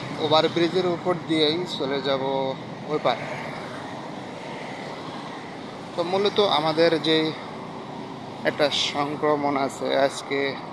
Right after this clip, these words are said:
মালয়েশিয়া ডক্টর মোহাম্মদ ইউনূস সাহেব আসছে।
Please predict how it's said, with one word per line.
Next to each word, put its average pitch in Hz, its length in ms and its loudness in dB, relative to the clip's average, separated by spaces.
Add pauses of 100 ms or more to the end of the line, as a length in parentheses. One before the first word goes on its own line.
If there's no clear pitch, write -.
(2750)
মালয়েশিয়া 147 540 2 (520)
ডক্টর 147 320 2 (1900)
মোহাম্মদ 143 440 4 (260)
ইউনূস 151 360 4 (340)
সাহেব 131 240 4 (180)
আসছে। 156 340 0